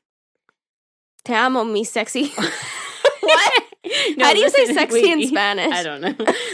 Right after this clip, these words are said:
Speaker 2: Listen, Ale-, Aaliyah had a Spanish test today, and
Speaker 1: Uh-huh.
Speaker 2: one of her words were guapo, like, good
Speaker 1: Guap-,
Speaker 2: looking, guapo.
Speaker 1: guapo,
Speaker 2: Right?
Speaker 1: yeah.
Speaker 2: So, but Ever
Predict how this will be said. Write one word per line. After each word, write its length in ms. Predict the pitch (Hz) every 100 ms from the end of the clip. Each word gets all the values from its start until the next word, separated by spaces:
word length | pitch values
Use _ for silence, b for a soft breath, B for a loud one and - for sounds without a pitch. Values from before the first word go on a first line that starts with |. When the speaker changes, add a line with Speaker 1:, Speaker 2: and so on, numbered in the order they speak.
| 392
Speaker 2:
Listen, 380 | 254 240 180 180 311 B
Ale-, 300 | 196 185 202
Aaliyah 500 | - 185 196 214 208
had 180 | 214 180
a 200 | 170 180
Spanish 440 | - 269 277 453
test 220 | 202 160
today, 220 | - - -
and 140 | -
Speaker 1:
Uh-huh. 80 | 240
Speaker 2:
one 140 | 196 214
of 80 |
her 140 | 220 185
words 760 | 175 208 226 185 180 175 - -
were 320 | 170 160 - _ _ _ _ _ _ _ _ _ _ -
guapo, 640 | 170 185 - - - - _ -
like, 200 | 156 160
good 120 | 170
Speaker 1:
Guap-, 60 | 143
Speaker 2:
looking, 260 | - 120
guapo. 400 | 147 139 - 80
Speaker 1:
guapo, 340 | 170 208 - -
Speaker 2:
Right? 160 | -
Speaker 1:
yeah. 160 | 220 233 B B B B
Speaker 2:
So, 340 | - 170 165
but 320 | 165 175 170 -
Ever 560 | 180 208 208 175 170 190